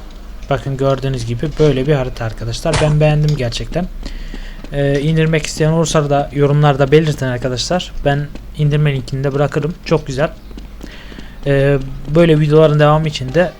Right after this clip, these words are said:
bana, e, bana E, bana E, ney? Bana mesaj atabilirsiniz. Bana, e, çekmemi istediğiniz haritaları, böyle ilginç haritaları da gönderebilirsiniz arkadaşlar. Hep birlikte inceleriz. E,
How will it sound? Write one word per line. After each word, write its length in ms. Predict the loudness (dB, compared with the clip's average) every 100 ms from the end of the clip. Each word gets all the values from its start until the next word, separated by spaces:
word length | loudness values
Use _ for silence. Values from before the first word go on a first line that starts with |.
| -4
bana, 320 | 0 2 2 -2 -14 -16 -16 -16 -16 -16 -16 -6
e, 60 | -2 0 0 0 -2 -2 -6 -10 -16 -16 -18 -16 -4 2
bana 300 | 4 4 2
E, 320 | 2 2 0 -2 0
bana 200 | 2 2
E, 440 | 4 4 4 -4 -6 -4
ney? 260 | -2 -2 -6 -12 -16 -18 -16 -4
Bana 300 | -2 0 -2 -6 -2
mesaj 280 | 0 2 2
atabilirsiniz. 680 | 2 2 0 -4 -6 -6 -4
Bana, 240 | -4 -2 -4 -10 -14 -14 -14 -14 -14 -10 -4
e, 380 | -2 0 -2 -2
çekmemi 380 | -2 0 2
istediğiniz 460 | 2 0 -2 -2 -2
haritaları, 640 | -2 -2 0 0 0 -2 -6 -12 -8
böyle 300 | -4 -2 -4 -8 -10
ilginç 400 | -8 -2 -2 -2
haritaları 420 | -4 -4 -2 -2
da 60 | 0
gönderebilirsiniz 720 | 0 0 0 0 -2 -6 -6
arkadaşlar. 380 | -6 -6 -4 -4
Hep 140 | -4
birlikte 240 | -8 -8 -6
inceleriz. 580 | -4 -4 -4 -4 -8 -12 -14 -14 -14 -16 -16 -16 -16 -6
E, 300 | -2 0